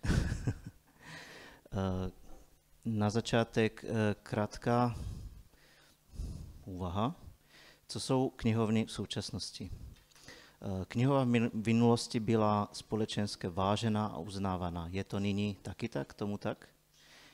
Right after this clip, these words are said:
Je role doceněna? Eh, posloucháme, jak je knihovna důležitá, ale tím to končí. Kdybych dneska udělali anketu, třeba s, před touto budovou, eh, došli bychom k závěru, nebo co by nám tak respond-,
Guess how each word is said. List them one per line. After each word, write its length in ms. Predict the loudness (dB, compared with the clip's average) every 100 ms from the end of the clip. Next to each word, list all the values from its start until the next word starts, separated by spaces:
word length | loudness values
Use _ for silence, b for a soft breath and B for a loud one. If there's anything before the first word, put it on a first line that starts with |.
| B B
Je 140 | 0 2
role 200 | 4 2
doceněna? 600 | 0 -2 -2 0 -4 -8 -12 -20 -20 _ b b b b b b -12
Eh, 460 | -6 -4 -2 -4 -6 -6
posloucháme, 760 | -6 -4 -2 -2 0 0 2 2
jak 220 | 0 0
je 100 | -2
knihovna 420 | -2 -4 -2 -2
důležitá, 580 | -2 -2 -2 -2 -4 -6
ale 340 | -4 -2 -2 -4 -8 _ _ -20 -20 -20 -16
tím 220 | -4 -2
to 140 | -2 -4
končí. 540 | -2 -2 -2 -6 -10 -12 -20 B B B B
Kdybych 280 | 2 4
dneska 260 | 4 4 2
udělali 420 | 4 6 6 4
anketu, 500 | 4 4 4 2 0
třeba 260 | -4 -2 -2
s, 60 |
před 200 | 0 -2
touto 280 | 0 0 0
budovou, 500 | 0 2 2 2 -2
eh, 760 | -10 -20 -20 -20 -20 -20 -12 -8 -4 -4 -4 -6 -8
došli 680 | -10 -8 -4 -4 -4 -2 0
bychom 320 | 2 2 2
k 40 |
závěru, 760 | 4 4 4 6 6 6 2 0
nebo 260 | 0 -2 -4
co 140 | -2
by 80 | 0
nám 140 | 2
tak 140 | 4 4
respond-, 520 | 4 2 0 2 0